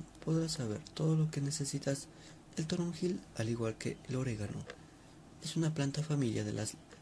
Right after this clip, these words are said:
lamiáceas, que puede llegar a alcanzar ochenta centímetros de altura. Las hojas de toronjil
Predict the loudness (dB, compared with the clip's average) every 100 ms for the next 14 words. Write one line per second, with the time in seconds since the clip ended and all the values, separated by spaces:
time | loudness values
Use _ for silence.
0 | -10 -2 0 2 2 0 -4 -8 -10 -12
1 | -16 -20 -20 -10 -6 -2 0 2 4 4
2 | 2 0 -2 0 -2 -2 -6 -4 0 2
3 | 2 0 2 4 4 4 0 0 0 0
4 | 0 0 -4 -16 -20 -20 -20 -20 -20 -20
5 | -20 -20 -20 -20 -20 -18 -16 -16 -18 -20
6 | -20 -4 0 2 2 4 2 2 0 0
7 | 0 -4 -6